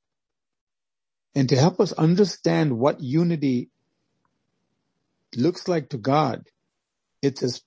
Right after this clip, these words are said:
precious and fragrant, flowing, life-giving, all-encompassing, unique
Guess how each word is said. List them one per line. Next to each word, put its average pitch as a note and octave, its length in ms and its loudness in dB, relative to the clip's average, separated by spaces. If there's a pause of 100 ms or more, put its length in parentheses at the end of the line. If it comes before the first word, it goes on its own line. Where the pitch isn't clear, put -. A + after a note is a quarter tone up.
precious F#3+ 560 -2
and B2 140 -2
fragrant, E3+ 720 0 (460)
flowing, F3+ 600 2
life-giving, C#3+ 960 -2 (680)
all-encompassing, E3 1120 -2 (1900)
unique D3+ 640 0